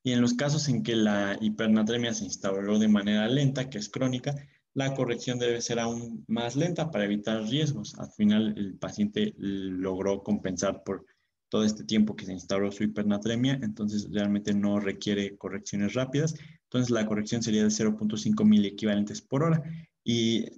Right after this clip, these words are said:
sin que haya un descenso mayor a ocho a diez miliequivalentes en veinticuatro horas. Y siempre nuestro objetivo tiene que ser ciento cuarenta y cinco, eh, de sodio. Al llegar a los ciento cuarenta y cinco miliequivalentes,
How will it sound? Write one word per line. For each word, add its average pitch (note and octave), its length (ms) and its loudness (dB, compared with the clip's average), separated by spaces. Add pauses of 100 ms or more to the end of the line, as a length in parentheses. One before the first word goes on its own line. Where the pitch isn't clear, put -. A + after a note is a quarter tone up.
(120)
sin A2 220 4
que A2 100 4
haya A#2 160 0
un A2+ 60 2
descenso A2 380 2
mayor G#2 300 6
a G2 80 4
ocho G2+ 240 0
a G#2 40 4
diez G2+ 160 2
miliequivalentes G2 880 -4
en G#2+ 160 6
veinticuatro F#2 760 0
horas. E2 320 -10 (480)
Y C3+ 100 0
siempre D3 280 2
nuestro C#3 220 2
objetivo A#2 400 -2
tiene A#2 220 -2
que G#2 100 -6
ser G#2 160 -2
ciento A#2+ 440 -2
cuarenta F#2+ 320 -4
y E2+ 60 -8
cinco, F#2+ 600 -8
eh, F2+ 360 -16 (400)
de F#2+ 720 -8 (320)
sodio. D3 280 0 (320)
Al G#2+ 100 2
llegar A2 260 4
a B2+ 40 2
los A#2+ 160 0
ciento A#2 300 -2
cuarenta F#2+ 320 -4
y - 20 -8
cinco G#2+ 240 -4
miliequivalentes, A#2 840 -2